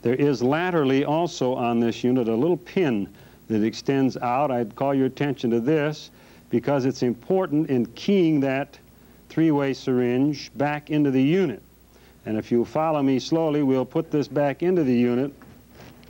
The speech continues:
and key that laterally into its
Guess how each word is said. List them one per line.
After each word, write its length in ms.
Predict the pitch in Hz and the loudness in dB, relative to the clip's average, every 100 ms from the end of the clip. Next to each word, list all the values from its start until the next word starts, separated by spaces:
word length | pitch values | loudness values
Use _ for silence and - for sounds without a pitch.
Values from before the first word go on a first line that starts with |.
| - - - - - - - | -20 -20 -20 -20 -20 -20 -4
and 340 | 131 131 123 - - - | -2 0 -2 -6 -18 -6
key 240 | 190 190 | 0 2
that 340 | 160 147 143 - - | 2 2 -2 -6 -4
laterally 840 | 131 160 185 151 117 107 117 131 127 - - | -2 0 0 0 2 2 0 -4 -10 -20 -2
into 320 | 135 139 127 | 0 2 2
its 200 | 120 | 0